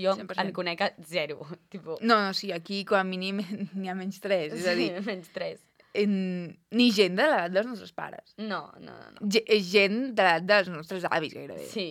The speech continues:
Speaker 1: sí, sí.
Speaker 2: Perquè, què sé, per exemple, els meus
Speaker 1: Què
Speaker 2: pares
Speaker 1: dius?
Speaker 2: tenen
Speaker 1: Eh.
Speaker 2: cinquanta anys, potser sí que hi ha gent de cinquanta anys.
Speaker 1: Ja, sí.
Speaker 2: Però tampoc són la majoria. És que
Speaker 1: Però dius, eh, té supermèrit, eh, que tu ti-,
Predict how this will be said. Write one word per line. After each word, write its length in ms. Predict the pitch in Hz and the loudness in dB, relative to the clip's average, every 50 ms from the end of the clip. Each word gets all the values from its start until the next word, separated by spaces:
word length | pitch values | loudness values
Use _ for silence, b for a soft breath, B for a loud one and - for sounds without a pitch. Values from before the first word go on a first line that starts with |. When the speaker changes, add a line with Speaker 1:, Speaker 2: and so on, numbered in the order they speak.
| - - | -10 -14
Speaker 1:
sí, 80 | - - | -18 -20
sí. 300 | - - b b b b b b b b b b b b b _ _ | -20 -20 b b b b b b b b b b b b b _ _
Speaker 2:
Perquè, 200 | 208 202 185 196 185 | -2 0 0 0 0
què 80 | 196 190 | 0 0
sé, 180 | - 233 208 185 | 4 6 6 6
per 100 | - 185 | 6 2
exemple, 220 | 180 185 170 180 185 | -2 -2 -2 -2 -2
els 80 | 185 | 2
meus 60 | 175 233 | 4 6
Speaker 1:
Què 80 | 226 208 | 8 10
Speaker 2:
pares 200 | 196 190 190 185 | 10 10 10 6
Speaker 1:
dius? 120 | 180 165 | 4 2
Speaker 2:
tenen 160 | 214 202 202 | 0 0 4
Speaker 1:
Eh. 80 | 202 214 | 6 8
Speaker 2:
cinquanta 500 | 220 220 214 208 196 190 190 190 185 185 185 | 10 10 10 10 8 8 8 8 8 8 8
anys, 260 | 196 214 233 - - - - _ _ _ _ _ _ _ _ _ _ _ _ _ _ _ _ _ _ _ _ _ | 8 4 0 -8 -12 -14 -18 _ _ _ _ _ _ _ _ _ _ _ _ _ _ _ _ _ _ _ _ _
potser 220 | 226 220 - 208 180 | -4 -2 -2 -4 -4
sí 80 | 220 | -2
que 60 | 240 220 | -2 -2
hi 40 | |
ha 60 | 202 185 | -2 -4
gent 120 | 180 180 | -8 -10
de 60 | 175 | -10
cinquanta 440 | 170 185 175 165 160 160 160 160 160 | -12 -12 -10 -8 -8 -6 -6 -6 -6
anys. 240 | 156 - - - _ _ _ _ | -6 -8 -12 -18 _ _ _ _
Speaker 1:
Ja, 280 | 196 196 185 175 156 - | -8 -4 -4 -4 -4 -6
sí. 180 | 151 - - 156 | -10 -12 -2 2
Speaker 2:
Però 120 | 254 254 | 4 6
tampoc 300 | 247 240 233 170 190 190 - | 8 6 6 6 4 2 2
són 120 | 294 392 | 0 0
la 80 | 381 233 | 0 0
majoria. 480 | 160 147 170 - 175 156 160 - - - _ _ _ _ _ - - | 0 -4 -8 -10 -14 -16 -16 -16 -18 -20 _ _ _ _ _ -20 -20
És 160 | - - 208 - | -16 -14 -12 -6
que 120 | - 214 196 - | -4 -4 -2 0
Speaker 1:
Però 140 | - 247 247 240 | 0 0 2 2
dius, 220 | 233 202 180 - - - | 2 0 -2 -4 -2 2
eh, 320 | 208 226 240 180 - - _ _ | 4 4 4 4 2 -2 _ _
té 120 | - 196 185 | 0 0 0
supermèrit, 800 | 170 - 240 247 233 233 180 185 190 185 196 208 190 165 143 - - 156 | 0 0 -2 0 2 4 4 4 4 4 4 4 2 0 -4 -6 -6 -4
eh, 140 | 160 196 - - - | -4 -4 -4 -4 -4
que 140 | 196 185 | -4 -4
tu 100 | 175 202 208 202 | -4 -6 -6 -6
ti-, 140 | 214 208 | -6 -6